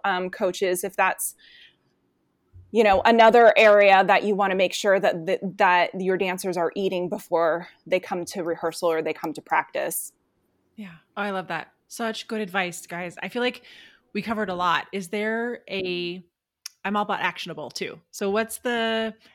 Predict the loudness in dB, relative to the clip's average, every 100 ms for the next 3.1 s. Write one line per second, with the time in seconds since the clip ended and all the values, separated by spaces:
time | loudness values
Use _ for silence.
0 | -6 -6 -4 -4 -4 -4 -4 -6 -4 -6
1 | -4 -4 -6 -8 -10 -6 -6 -6 -8 -8
2 | -16 -16 -8 -6 -4 -6 -8 -8 -6 -8
3 | -10